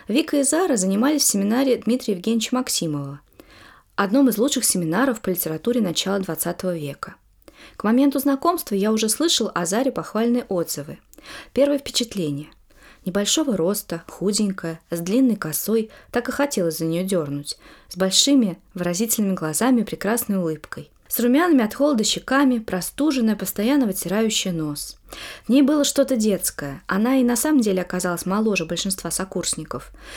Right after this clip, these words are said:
И в то же время мальчишечье, озорное. Она могла, засунув пальцы в рот, издать такой оглушительный разбойничий свист, что идущие впереди прохожие шарахались в испуге.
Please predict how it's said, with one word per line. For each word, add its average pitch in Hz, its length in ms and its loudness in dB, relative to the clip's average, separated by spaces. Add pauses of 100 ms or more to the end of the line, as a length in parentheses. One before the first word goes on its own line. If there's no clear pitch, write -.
(160)
И 190 60 -2
в 190 60 -4
то 302 100 2
же 320 120 2
время 320 200 4
мальчишечье, 277 800 2
озорное. 165 640 -2 (400)
Она 196 200 2
могла, 247 320 4
засунув 214 420 2
пальцы 202 380 0
в 160 60 -6
рот, 302 260 2
издать 202 340 0
такой 196 320 0
оглушительный 190 720 0
разбойничий 196 680 0
свист, - 460 0 (180)
что - 240 2
идущие 220 380 2
впереди 196 320 0
прохожие 226 500 0
шарахались 190 640 0
в 202 60 -2
испуге. 151 540 -6